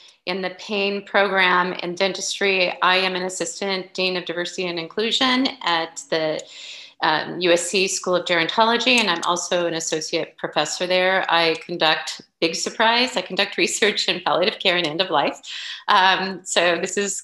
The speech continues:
my area of research. So I wanna start by just talking about some of the causes of pain at end of life. Um, some of the causes are related to the illness itself.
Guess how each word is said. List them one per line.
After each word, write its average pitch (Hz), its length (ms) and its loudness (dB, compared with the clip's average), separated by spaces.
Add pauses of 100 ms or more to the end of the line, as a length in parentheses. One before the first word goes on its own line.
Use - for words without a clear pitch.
(220)
my 170 160 2
area 170 260 6
of 165 60 -4
research. 160 500 0
So - 360 -14
I - 20 -2
wanna 381 180 4
start 269 380 4
by 233 80 2
just 240 240 -2
talking 220 400 2
about 202 500 2
some 202 160 -6
of 185 60 -2
the 185 60 2
causes 175 420 -2
of 170 100 -4
pain 170 180 -2
at 160 120 -2
end 165 140 -4
of 165 120 -8
life. 151 420 0
Um, 180 300 2
some 220 220 -2
of 214 80 -2
the 226 40 0
causes 180 480 0
are 180 60 4
related 170 380 2
to 160 80 -10
the 156 100 -4
illness 151 380 -6
itself. 156 680 -2